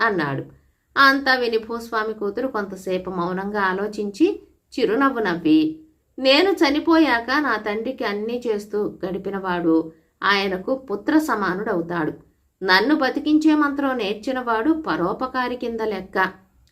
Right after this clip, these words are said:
ఇక నా సమాధిని అంటిపెట్టుకుని తీరని దుఃఖంతో రోజులు వెళ్ళబుచ్చినవాడు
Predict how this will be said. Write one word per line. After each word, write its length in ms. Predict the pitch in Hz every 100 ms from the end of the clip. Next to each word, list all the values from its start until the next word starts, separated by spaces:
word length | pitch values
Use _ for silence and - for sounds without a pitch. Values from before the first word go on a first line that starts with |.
| -
ఇక 220 | 233 233
నా 360 | 294 233 190 269
సమాధిని 640 | 277 269 262 262 269 254
అంటిపెట్టుకుని 840 | 233 214 220 214 202 185 180 185 180
తీరని 540 | 180 214 247 269 247
దుఃఖంతో 580 | 233 220 - 233 226 214
రోజులు 400 | 175 196 254 226
వెళ్ళబుచ్చినవాడు 1040 | 180 190 220 226 226 196 185 165 180 392